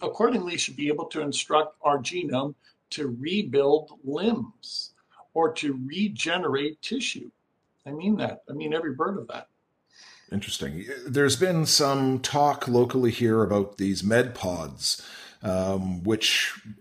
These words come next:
Speaker 2: the manufacturers are reporting very similar, uh, type examples as you are, where tissue regeneration, the, the regrowth of organs or, or limbs. Uh,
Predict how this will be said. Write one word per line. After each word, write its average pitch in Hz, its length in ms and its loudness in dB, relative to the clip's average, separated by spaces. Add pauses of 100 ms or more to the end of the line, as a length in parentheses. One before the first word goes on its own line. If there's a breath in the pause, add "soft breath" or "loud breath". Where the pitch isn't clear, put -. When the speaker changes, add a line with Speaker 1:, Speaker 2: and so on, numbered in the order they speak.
(220)
Speaker 2:
the 92 580 0 (220)
manufacturers 104 760 0
are 95 160 -2
reporting 107 460 0
very 120 220 4
similar, 135 680 2 (420 loud breath)
uh, 101 520 0
type - 360 0 (320 loud breath)
examples 117 520 2
as 90 160 -4
you 151 160 2
are, 92 180 2
where 95 400 2 (380 loud breath)
tissue 107 320 2
regeneration, 104 1080 2
the, 90 140 -6
the 90 120 -8
regrowth 101 540 0
of 80 80 -10
organs 101 560 0
or, 90 200 -2
or 87 180 -8
limbs. 110 640 0 (260 loud breath)
Uh, 92 440 -4